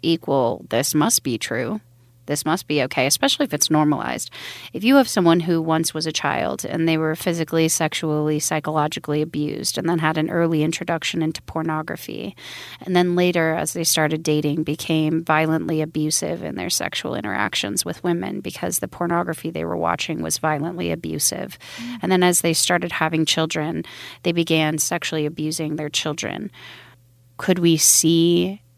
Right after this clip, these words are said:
Speaker 1: how this cycle of abuse began? And then would we ask, where do we stop that before it starts?
Speaker 2: Right. That would be ideal if
Speaker 1: Yeah.
Speaker 2: we could just prevent it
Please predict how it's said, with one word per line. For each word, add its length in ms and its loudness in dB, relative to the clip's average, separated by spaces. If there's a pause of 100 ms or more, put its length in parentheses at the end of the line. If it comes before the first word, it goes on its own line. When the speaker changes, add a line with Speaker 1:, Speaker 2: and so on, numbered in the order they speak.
(140)
Speaker 1:
how 260 0
this 160 0
cycle 420 2
of 140 -2
abuse 400 0
began? 680 0 (560)
And 140 2
then 160 4
would 180 0
we 160 0
ask, 600 2 (680)
where 180 4
do 120 2
we 80 2
stop 360 2
that 200 0
before 340 -4
it 100 -8
starts? 720 -4 (1300)
Speaker 2:
Right. 600 -8
That 180 2
would 100 2
be 140 2
ideal 640 4 (200)
if 80 -2
Speaker 1:
Yeah. 120 6
Speaker 2:
we 60 4
could 120 -2
just 240 -4
prevent 380 0
it 160 -4